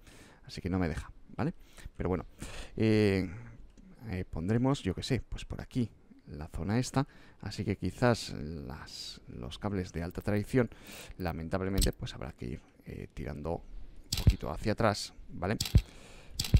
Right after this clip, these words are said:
La verdad es que no me hace gracia, porque son caros de cojones, pero bueno. Vamos a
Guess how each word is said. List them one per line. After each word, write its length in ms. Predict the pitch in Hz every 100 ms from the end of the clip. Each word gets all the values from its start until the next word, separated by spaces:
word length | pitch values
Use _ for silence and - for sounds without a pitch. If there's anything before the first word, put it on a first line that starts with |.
| - - - - - - - - - - -
La 120 | 78
verdad 140 | 87 113
es 100 | -
que 80 |
no 80 | 135
me 80 | 127
hace 140 | -
gracia, 380 | 101 123 98 90 - -
porque 240 | - - -
son 200 | 110 104
caros 380 | 101 92 87
de 100 | -
cojones, 520 | - 92 101 76 - - - - -
pero 160 | 62 60
bueno. 180 | 64 - - - - - - - - - - -
Vamos 400 | 87 87 98 -
a 160 | 95